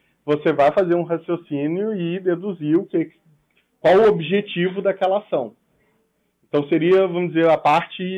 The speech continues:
inicial do processo. Seria um, um mecanismo que você vai utilizar pra chegar a esse raciocínio e deduzir o que, qual o objetivo daquela ação. Então, por isso que eu disse, é como se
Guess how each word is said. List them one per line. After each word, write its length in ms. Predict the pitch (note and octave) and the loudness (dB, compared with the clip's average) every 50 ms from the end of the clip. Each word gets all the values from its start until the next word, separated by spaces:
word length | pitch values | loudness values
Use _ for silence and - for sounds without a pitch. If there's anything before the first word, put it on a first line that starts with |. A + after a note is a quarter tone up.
| F#3+ F#3 E3+ - | -8 -8 -8 -6
inicial 760 | D#3+ E3 E3+ F3+ F3 F3 - - A3 G3+ E3+ D3+ C3+ B2+ B2 | -4 -2 -2 -2 -2 -6 -8 -2 2 4 6 6 4 4 2
do 100 | A#2+ A#2+ | -2 -10
processo. 640 | A2+ - B2 A#2+ - _ B2+ B2 A#2 - _ _ G#2+ - _ _ _ _ _ _ _ _ _ _ _ _ _ _ | -10 -6 -6 -6 -6 _ -8 -8 -8 -10 _ _ -20 -20 _ _ _ _ _ _ _ _ _ _ _ _ _ _
Seria 380 | C#3 C3+ C3 C#3+ D3+ D3+ D#3 | -2 0 2 4 4 4 4
um, 400 | C#3+ D#3 D3 D#3+ F3 F3 F3 E3+ | 4 4 2 2 2 0 0 0
um 300 | D#3+ D#3+ F3+ G#3 G#3+ A3 | 0 0 0 2 0 2
mecanismo 720 | G#3+ G3 G3+ - F3+ E3 D#3+ D#3 D3+ F3 G#3+ G#3 - A#3 - | 0 0 2 2 2 2 2 2 2 2 0 -2 -4 -10 -12
que 80 | - | -8
você 260 | F3+ F#3 F3 F3+ F3+ D#3+ | -6 -6 -4 -4 -4 -2
vai 180 | D3+ D#3 D3+ D#3 | 0 0 0 0
utilizar 840 | D3+ - - D#3+ D3+ D3 B2+ A#2 B2 A#2+ A#2+ B2+ C#3+ F3 A3+ C4 - _ _ _ _ _ _ _ | -4 -8 -10 -6 -6 -6 -4 -2 -2 -2 -2 -2 -2 -2 -4 -6 -10 _ _ _ _ _ _ _
pra 260 | - D3+ D3 C#3+ D3+ D3 | 2 4 4 4 4 2
chegar 500 | - - F3+ E3 D3 C#3+ C3 C3 D3 D#3+ | 0 -4 -4 0 0 2 2 4 2 2
a 20 | |
esse 420 | D#3 C#3+ C#3 C#3 _ D#3+ D#3+ E3 D#3+ | 2 0 -2 -4 _ -8 -4 -4 -4
raciocínio 840 | C#3+ D3+ C#3+ C#3+ - D3+ C#3 - - C3+ B2 B2+ C3 C#3 D#3 F3 E3+ | -4 -4 -6 -4 -6 -8 -8 -6 -10 -8 -6 -6 -6 -6 -6 -6 -6
e 100 | D#3 D3+ | -6 -6
deduzir 800 | C#3 D3 D3 D3+ D#3+ F#3 F#3+ D#3 - C3 C3+ C#3+ E3+ A#3 - _ _ _ _ _ _ _ _ _ | -4 -4 -4 -4 -4 -10 -12 -12 -12 -12 -10 -10 -10 -10 -12 _ _ _ _ _ _ _ _ _
o 200 | D3 D#3 D#3 D#3 | -4 -4 -4 -4
que, 1000 | - - D#3 D3+ D3+ D#3 E3 E3+ F3 F#3 F#3 F#3 F3+ F3 E3 D#3 C#3+ C3 B2 - _ | -10 -8 -6 -4 -2 -2 -2 -2 -2 -2 -2 0 2 2 4 4 2 0 -2 -6 _
qual 300 | - C#3 D3 E3+ F#3+ G3 | 0 2 4 4 6 6
o 120 | G3 G3 | 6 4
objetivo 600 | F3+ D3+ D3+ F3 G3+ G3 - - E3+ E3+ E3 E3+ E3+ | 4 2 0 -4 -4 -4 -4 -2 -2 -2 -2 -2 -4
daquela 360 | F3 F3 F3 E3+ E3 F3 F3+ | -6 -4 -4 -2 -2 -2 -4
ação. 340 | F3+ _ D#3+ C#3+ B2+ A#2 - _ _ _ _ _ _ _ _ _ _ | -4 _ -4 -4 -4 -6 -12 _ _ _ _ _ _ _ _ _ _
Então, 140 | _ C#3 C3 | _ -8 -6
por 140 | - D#3 E3+ | -2 -2 -2
isso 140 | E3+ F3 | -2 0
que 60 | - G3 | 2 2
eu 80 | G3 | 2
disse, 380 | F3 E3 F3 E3 E3+ - D3 C#3 | 2 0 -4 -6 -2 0 2 2
é 240 | C3+ C3 C3 B2+ B2 | 2 2 0 -2 -2
como 260 | - D3 D3 D3 D3 - | -4 -4 -4 -4 -4 -2
se 540 | - D#3 D#3+ D#3+ D#3 D#3 D3 C#3+ C3 - | -2 0 2 2 4 4 4 2 0 -2